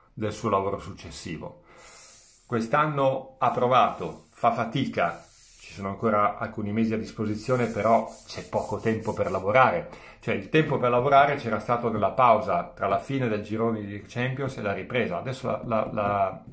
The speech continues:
la Champions ricomincia, giochi ogni tre giorni, augurandoti ovviamente di giocare ogni tre giorni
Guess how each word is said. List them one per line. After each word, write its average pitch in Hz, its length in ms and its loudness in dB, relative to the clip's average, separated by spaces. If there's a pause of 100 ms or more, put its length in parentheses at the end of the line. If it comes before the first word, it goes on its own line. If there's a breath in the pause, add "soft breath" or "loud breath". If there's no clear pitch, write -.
(220 loud breath)
la - 120 -10
Champions 117 360 -2
ricomincia, 165 680 -4 (340 loud breath)
giochi 147 320 2
ogni 113 160 0
tre 113 160 0
giorni, 170 720 2 (360)
augurandoti 107 800 0
ovviamente 107 480 0
di 113 120 -8
giocare 104 420 -4
ogni 90 100 -8
tre 101 200 -4
giorni 110 440 -2